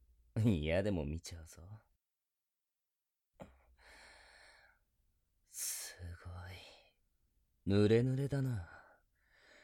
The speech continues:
クリトリスがいっぱい感じたんだな。君が感じてくれて嬉しいよ。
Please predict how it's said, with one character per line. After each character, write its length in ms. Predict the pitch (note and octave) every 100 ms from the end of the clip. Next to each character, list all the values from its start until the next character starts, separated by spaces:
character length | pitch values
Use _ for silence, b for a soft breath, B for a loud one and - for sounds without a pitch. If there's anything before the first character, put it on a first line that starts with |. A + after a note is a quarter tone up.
| b b b b _
ク 160 | - C3
リ 140 | B2+
ト 100 | C3+
リ 80 | B2+
ス 140 | -
が 80 | G2+
い 60 | F#2+
っ 60 | -
ぱ 120 | C3
い 80 | C3
感 240 | C#3+ C#3
じ 100 | C3
た 120 | D3
ん 60 | C3+
だ 140 | G2
な。 1200 | D#2 D#2+ - - - - _ _ _ _ - G#2+ B2+
君 300 | - G#2+ F2
が 100 | F2+
感 220 | F#2+ F#2+
じ 100 | F#2
て 80 | -
く 100 | -
れ 140 | G2
て 100 | F#2+
嬉 240 | G#2 G2+ G2+
し 240 | - A2
い 20 |
よ。 120 | G#2+